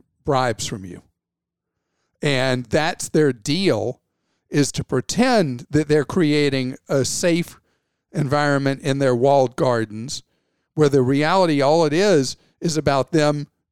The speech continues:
getting in your wallet and pickpocketing. So I want you to know this. I want you to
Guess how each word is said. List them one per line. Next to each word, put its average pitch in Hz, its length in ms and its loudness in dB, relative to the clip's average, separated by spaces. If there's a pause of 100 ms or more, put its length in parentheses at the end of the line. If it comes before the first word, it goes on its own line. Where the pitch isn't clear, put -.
(140)
getting 147 320 0
in 131 120 -2
your 127 180 0
wallet 131 520 0
and 127 120 -14
pickpocketing. - 760 -6 (680)
So 170 140 0
I 127 100 4
want 165 260 0
you 196 80 2
to 135 80 -2
know 180 320 4
this. 170 280 2
I 151 100 -4
want 147 340 -2
you 180 120 2
to 127 300 0